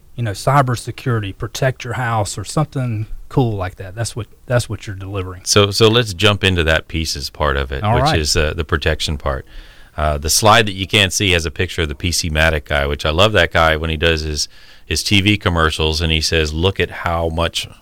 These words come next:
Speaker 2: better my malware detection software is." It
Speaker 1: I love that
Speaker 2: catches
Speaker 1: guy. Now, does he actually, is he actually working? Is that,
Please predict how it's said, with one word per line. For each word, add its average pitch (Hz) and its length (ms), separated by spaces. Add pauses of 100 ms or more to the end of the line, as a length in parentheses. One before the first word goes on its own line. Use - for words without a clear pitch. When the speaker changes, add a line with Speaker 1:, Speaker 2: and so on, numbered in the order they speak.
(400)
Speaker 2:
better 92 480 (300)
my 87 180
malware 87 580
detection 80 520
software 78 640
is." 85 400
It 87 80
Speaker 1:
I - 20
love 151 220
that 139 140
Speaker 2:
catches 117 120
Speaker 1:
guy. - 100
Now, 139 180
does - 160
he 196 100
actually, 147 520
is 123 140
he 180 160
actually 139 300
working? 123 420
Is 113 120
that, 127 200